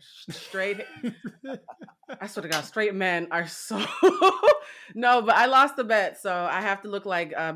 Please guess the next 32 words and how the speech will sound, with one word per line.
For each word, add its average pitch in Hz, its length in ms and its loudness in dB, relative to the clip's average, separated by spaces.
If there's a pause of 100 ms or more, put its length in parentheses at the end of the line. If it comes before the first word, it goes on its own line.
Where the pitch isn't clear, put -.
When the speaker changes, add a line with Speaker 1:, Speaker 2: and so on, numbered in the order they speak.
Speaker 1:
we 170 100 -12
call 196 200 0
her 185 140 -2
Blue 190 240 -6
Kim. 160 460 -4 (160)
This 160 140 -20
is 175 120 -14
my, 165 340 -8 (640)
I 160 80 -10
feel 202 220 -2
very 202 240 2
Blasian 220 500 -2
right 180 180 -4
now. 170 320 -6
My 165 140 -10
features 196 360 -14
look 175 160 -10
very 180 200 -4
dramatic 175 420 -8
when 165 80 -12
my, 156 300 -10
my 156 120 -12
curls 170 300 -10
are 160 60 -16
gone, 156 300 -10
but, 147 260 -8 (460)
um, 190 340 -4
I've 247 160 0
had 359 200 0
a 285 140 0
very 240 420 -4
interesting, 208 960 -6